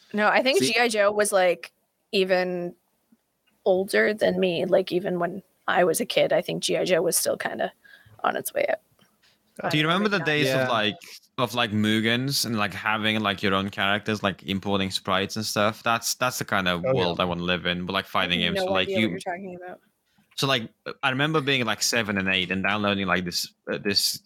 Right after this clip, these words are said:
Speaker 4: game called, a game engine called Mugen, and then you
Speaker 3: Oh,
Speaker 4: would
Speaker 3: right.
Speaker 4: y-, you would import characters made by so many other people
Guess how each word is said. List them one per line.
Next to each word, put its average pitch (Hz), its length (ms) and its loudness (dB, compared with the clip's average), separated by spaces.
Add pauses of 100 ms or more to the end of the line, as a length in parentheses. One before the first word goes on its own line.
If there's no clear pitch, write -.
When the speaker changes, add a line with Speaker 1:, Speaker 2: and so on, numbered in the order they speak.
(120)
Speaker 4:
game 110 300 0
called, 95 600 0
a 110 80 0
game 113 240 0
engine 110 320 0
called 98 240 0
Mugen, 95 500 0 (380)
and 117 100 0
then 113 80 2
you 110 120 2
Speaker 3:
Oh, 139 60 4
Speaker 4:
would 127 140 0
Speaker 3:
right. 123 240 0
Speaker 4:
y-, 120 160 -4 (360)
you 131 180 2
would 120 300 0 (100)
import 143 640 0
characters 127 500 -2
made 110 220 0
by 98 440 0
so 127 260 2
many 113 200 2
other 104 140 2
people 95 540 0